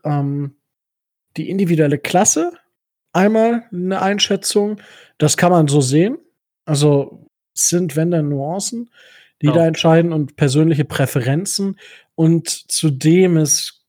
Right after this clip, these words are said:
Speaker 1: Grant Delpit ja auch eher ein Strong Safety, während McKinney vermutlich,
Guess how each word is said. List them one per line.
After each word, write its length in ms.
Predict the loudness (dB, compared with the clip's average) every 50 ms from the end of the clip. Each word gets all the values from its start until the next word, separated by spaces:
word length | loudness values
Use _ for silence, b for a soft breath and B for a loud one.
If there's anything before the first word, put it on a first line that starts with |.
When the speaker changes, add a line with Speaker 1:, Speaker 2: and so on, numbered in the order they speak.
| _
Speaker 1:
Grant 320 | -2 0 2 2 2 2 2
Delpit 680 | 2 4 2 2 2 2 2 4 4 2 0 -4 -4 -2
ja 160 | 0 0 2
auch 200 | 0 0 -2 -6 -8 -4
eher 220 | -2 0 0 0
ein 80 | -2 -4
Strong 760 | -6 -10 -6 -2 0 2 4 4 2 2 0 -2 -6 _ _ _ _
Safety, 680 | -10 -4 -2 2 2 2 2 0 0 0 0 2 2
während 280 | 2 0 0 -2 -4 -6
McKinney 420 | -6 -6 -6 -4 -4 -2 -2 -2
vermutlich, 920 | -4 -4 -4 -4 -2 0 0 0 0 0 0 0 2 2 2 0 -4 b